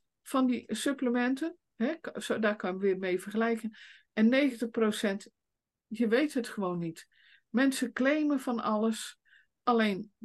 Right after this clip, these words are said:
eh, wat je dan ook nog wel eens hoort, de claim is nog, eh, eh, onder behandeling. En eigenlijk mag je dan de claim niet geven. Maar juist omdat je dat zinnetje, dat disclaimertje erbij doet,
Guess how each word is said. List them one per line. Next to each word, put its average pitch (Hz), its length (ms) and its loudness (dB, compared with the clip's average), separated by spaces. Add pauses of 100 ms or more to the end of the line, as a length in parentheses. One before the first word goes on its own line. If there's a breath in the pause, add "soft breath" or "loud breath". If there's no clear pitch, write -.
(120)
eh, 190 400 0
wat 233 280 0
je 233 80 2
dan 185 240 -4
ook 302 180 2
nog 254 120 0
wel 240 180 2
eens 220 140 2
hoort, 208 380 0 (440 soft breath)
de 202 220 -2
claim 269 360 2
is - 260 -2
nog, 220 300 0
eh, 185 280 0 (380 soft breath)
eh, 185 360 -4 (180)
onder 226 340 4
behandeling. 269 680 2 (640)
En 233 320 0 (240)
eigenlijk 285 500 2
mag 269 280 -2
je 262 80 0
dan 233 180 0
de 214 120 0
claim 196 440 -2
niet 247 340 4
geven. 277 560 0 (420 soft breath)
Maar 226 120 2
juist 277 400 4
omdat 233 280 2
je 214 80 -2
dat 175 200 -2
zinnetje, 311 560 -2 (100)
dat 175 180 -4
disclaimertje 269 720 0
erbij 220 380 2
doet, 220 260 -2